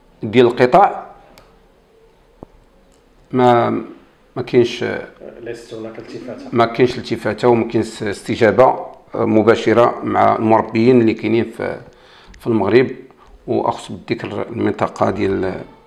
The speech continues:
Speaker 1: جهة الرباط القنيطرة. ومن هذا المنبر كنلح وب-، وكنصر على الإخوان اللي هما كيسهروا على هذا القطاع،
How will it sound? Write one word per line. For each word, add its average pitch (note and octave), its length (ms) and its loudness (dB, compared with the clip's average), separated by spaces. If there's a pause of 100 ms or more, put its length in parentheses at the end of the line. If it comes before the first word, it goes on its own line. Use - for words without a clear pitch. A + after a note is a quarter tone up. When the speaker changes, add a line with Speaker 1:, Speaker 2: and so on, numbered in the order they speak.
(140)
Speaker 1:
جهة G2+ 300 0
الرباط G2 520 -2
القنيطرة. - 680 -8 (880)
ومن A#2+ 260 4
هذا A#2 220 4
المنبر A2+ 420 4
كنلح G2+ 1600 -4 (220)
وب-، - 380 -10
وكنصر G#2 680 -8
على F#2+ 440 -6 (640)
الإخوان A2 640 -4 (760)
اللي B2 240 -2
هما G2+ 580 0 (560)
كيسهروا A#2 400 0
على G#2 140 -2
هذا F#2+ 100 -4
القطاع، - 440 -6